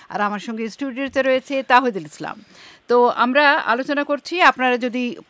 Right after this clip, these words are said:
প্র-, আপনাদের প্রশ্ন থাকে আপনারা সরাসরি টেলিফোন করতে পারেন টু জিরো টু সিক্স ওয়ান নাইন থ্রি জিরো সিক্স টু,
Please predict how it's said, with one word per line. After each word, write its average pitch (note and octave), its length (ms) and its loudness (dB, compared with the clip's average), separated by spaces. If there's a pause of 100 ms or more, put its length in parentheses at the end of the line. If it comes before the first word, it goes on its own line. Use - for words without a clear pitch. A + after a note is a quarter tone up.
প্র-, G#3+ 80 -4
আপনাদের G#3 320 -4
প্রশ্ন A#3 320 -8
থাকে C#4 260 -2
আপনারা A3+ 240 -4
সরাসরি F#3+ 480 -6
টেলিফোন G3 360 -8
করতে B3 240 -8
পারেন C4+ 340 4 (400)
টু D#4+ 140 2
জিরো D#4+ 240 0
টু D#4+ 340 -2
সিক্স - 380 -8
ওয়ান C4 140 4
নাইন B3+ 500 4 (300)
থ্রি C#4+ 280 0
জিরো B3 360 0
সিক্স - 400 -8
টু, F#3 280 -4